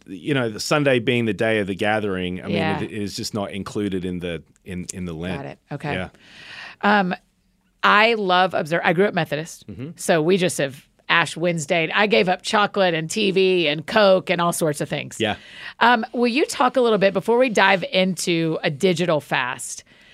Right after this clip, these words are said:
Speaker 2: Will you talk a little bit about fasting? I think there are a lot of people who, I know this,
Speaker 1: Mm.
Speaker 2: a lot of people who are afraid of fasting food. They have a history with food that makes
Speaker 1: Sure.
Speaker 2: it challenging to fast food. Um, or they don't want to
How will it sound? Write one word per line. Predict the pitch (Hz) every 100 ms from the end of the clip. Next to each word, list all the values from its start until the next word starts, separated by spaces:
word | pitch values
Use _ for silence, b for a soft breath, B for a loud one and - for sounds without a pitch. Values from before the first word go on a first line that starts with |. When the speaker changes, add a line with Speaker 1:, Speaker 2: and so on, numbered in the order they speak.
| b b b
Speaker 2:
Will | 180 208
you | 285
talk | 311 294 277
a |
little | 214 196
bit | 190
about | 185 175
fasting? | - - 135 147 - 196 202
I | 208 208
think | 247 220
there | 214 202
are |
a | 196
lot | 175 175
of |
people | 190 180 170
who, | 185 175 165 165 165 165 _
I | 175
know | 170 156
this, | 127 127 - _
Speaker 1:
Mm. | 90 85
Speaker 2:
a | -
lot | 185 -
of |
people | 165 185 180
who | 175 175
are | 170
afraid | 165 - 175 170
of | - 143
fasting | 170 151 - 160
food. | - 147 147 143
They | 165
have | 156 147 - _
a | - 160 156 147
history | 160 170 - 170
with | 160 151
food | 165 160 156
that | -
makes | 160 117
Speaker 1:
Sure. | 160
Speaker 2:
it | -
challenging | - 156 156 170 165 180 170
to |
fast | 175 185 180 -
food. | 190 190 190 B B B B B
Um, | 196 190 180 165 156 - _ _
or | 240 254
they | 214 202
don't | 180
want | 170 160
to | 214